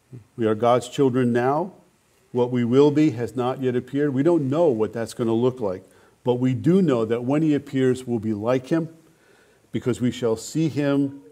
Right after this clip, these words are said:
as he is. And everyone having this hope, everyone having this confidence, everyone having this assurance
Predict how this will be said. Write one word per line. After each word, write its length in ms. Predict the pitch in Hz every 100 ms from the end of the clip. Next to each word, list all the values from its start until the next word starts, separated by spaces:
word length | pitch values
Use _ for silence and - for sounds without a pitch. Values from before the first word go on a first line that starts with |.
| -
as 320 | 120 127 127
he 240 | 139 120 113
is. 360 | 107 104 - _ _ _ _ _
And 160 | - -
everyone 480 | 147 156 156 156 143
having 400 | 113 139 143 135
this 200 | 135 -
hope, 280 | 131 101 -
everyone 360 | 139 170 165
having 420 | 135 127 147 147
this 140 | 131 123
confidence, 600 | - 131 135 135 113 90
everyone 340 | 139 165 190 160
having 380 | 127 156 156 147
this 180 | 143
assurance 540 | 131 - 156 131 113